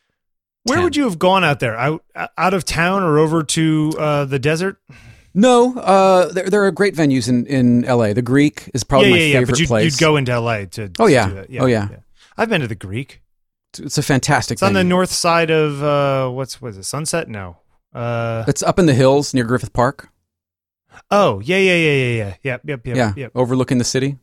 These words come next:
Speaker 1: Yep.
Speaker 2: Beautiful venue. Surrounded by tree-, it's gorgeous. Um, Hollywood Bowl's a great venue. Uh, the Wiltern Theater's a great venue. Um,
Speaker 1: What's another,
Speaker 2: um,
Speaker 1: what's another theater on one of those main drags up there in Hollywood?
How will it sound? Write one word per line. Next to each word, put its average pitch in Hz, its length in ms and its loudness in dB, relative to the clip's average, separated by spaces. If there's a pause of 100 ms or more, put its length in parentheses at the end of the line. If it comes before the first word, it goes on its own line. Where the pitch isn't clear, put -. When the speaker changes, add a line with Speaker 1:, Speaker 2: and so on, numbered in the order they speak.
(260)
Speaker 1:
Yep. 160 120 -6
Speaker 2:
Beautiful 139 360 0
venue. 101 340 -10 (240)
Surrounded 120 420 -2
by 117 100 0
tree-, 110 280 -8
it's 117 180 -6
gorgeous. - 420 -12 (400)
Um, 120 320 4
Hollywood 139 340 2
Bowl's 135 280 2
a - 20 -14
great 139 180 -2
venue. 135 500 0 (340)
Uh, 104 180 -2
the 110 120 -2
Wiltern 131 500 2
Theater's 135 380 0
a 127 40 -6
great 127 220 -4
venue. 123 680 -2 (460)
Um, 190 800 -10 (380)
Speaker 1:
What's 208 160 -6
another, 208 340 0
Speaker 2:
um, 160 80 -10
Speaker 1:
what's 196 160 -4
another 208 240 0
theater 147 360 0
on 120 120 -2
one 123 100 -4
of 120 60 -2
those 107 120 -8
main 117 180 -6
drags 110 400 -6
up 101 100 -10
there 104 140 -12
in 104 80 -12
Hollywood? 95 480 -14